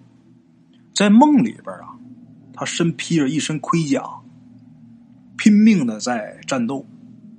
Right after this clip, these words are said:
这梦境特别真实，为了能活下来，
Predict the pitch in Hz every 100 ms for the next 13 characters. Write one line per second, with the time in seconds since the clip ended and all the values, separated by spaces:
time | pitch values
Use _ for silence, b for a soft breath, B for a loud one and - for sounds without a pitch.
0 | - - - - 170 196 147 165 143 -
1 | 254 226 123 120 113 107 104 - - -
2 | - - _ - - - - - 240 196
3 | 135 202 - - 175 220 147 87 -